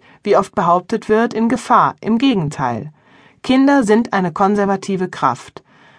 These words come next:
Von den gut zwölf Millionen Familien mit Kindern in Deutschland sind knapp achtzig Prozent wieder verheiratet. Nur bei zwei Prozent aller Patchwork-Zweitehen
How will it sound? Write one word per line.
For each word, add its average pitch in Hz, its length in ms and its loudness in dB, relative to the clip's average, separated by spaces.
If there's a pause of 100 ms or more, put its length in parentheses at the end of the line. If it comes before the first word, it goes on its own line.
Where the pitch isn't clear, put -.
Von 202 220 0
den 196 160 2
gut 370 220 2
zwölf 240 340 0
Millionen 226 400 2
Familien 208 580 2
mit 190 140 -2
Kindern 262 380 0
in 175 80 -4
Deutschland 190 600 0 (220)
sind 226 260 0
knapp 190 300 -4
achtzig 269 480 -2
Prozent 226 560 -2 (160)
wieder 170 520 0
verheiratet. 143 840 -4 (380)
Nur 220 140 0
bei 214 140 2
zwei 247 280 2
Prozent 226 540 -2
aller 202 180 0
Patchwork-Zweitehen 202 1120 -2